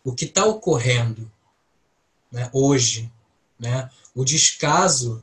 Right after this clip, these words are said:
das nossas autoridades com relação aos povos indígenas. Porque, além de tá ocorrendo o que sempre ocorreu em todas as gestões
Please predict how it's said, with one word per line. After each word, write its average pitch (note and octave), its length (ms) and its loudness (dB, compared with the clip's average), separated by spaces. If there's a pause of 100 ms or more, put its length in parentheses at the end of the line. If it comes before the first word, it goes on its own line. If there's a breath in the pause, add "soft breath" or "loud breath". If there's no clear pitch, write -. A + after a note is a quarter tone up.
das A#2+ 220 0
nossas C#3 380 0
autoridades C3+ 1120 -2 (840)
com C#3+ 120 -2
relação D3 640 0
aos C#3 320 2
povos B2 460 -2
indígenas. A#2 840 -6 (800)
Porque, D#3 420 0 (200)
além D3 400 2
de G3 160 -2
tá E3 280 2
ocorrendo C#3 840 -2
o C3+ 100 -6
que - 160 -4
sempre G3 480 0
ocorreu D3 760 -2
em B2+ 160 -6
todas F#3 400 -2
as C#3+ 160 -2
gestões C3+ 840 -4